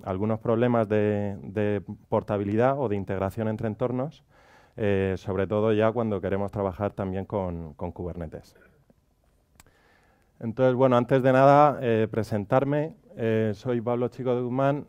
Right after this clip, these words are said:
y, bueno, mayormente en mi carrera, eh, profesional he estado trabajando en el,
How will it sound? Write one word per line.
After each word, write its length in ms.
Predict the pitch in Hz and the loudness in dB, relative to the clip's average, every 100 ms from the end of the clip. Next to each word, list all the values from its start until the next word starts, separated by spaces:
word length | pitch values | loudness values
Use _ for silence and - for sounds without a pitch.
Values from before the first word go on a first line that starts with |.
| - | -10
y, 280 | 107 107 104 | -4 -4 -4
bueno, 420 | 107 104 87 80 - | -4 -4 -6 -12 -10
mayormente 840 | 101 101 117 123 127 127 131 127 - - _ _ | -4 -2 0 0 -2 0 -2 -2 -8 -20 _ _
en 140 | - 104 | -6 -4
mi 100 | 104 | 0
carrera, 380 | 101 110 117 123 | 2 4 2 2
eh, 220 | 120 117 | 0 0
profesional 560 | 104 113 117 - 117 123 | -2 -4 -4 -4 -2 2
he 60 | |
estado 180 | 113 117 | 2 0
trabajando 540 | 107 110 104 110 110 107 | 0 0 -2 -2 -2 0
en 80 | |
el, 440 | 107 101 101 101 | 0 -2 0 -2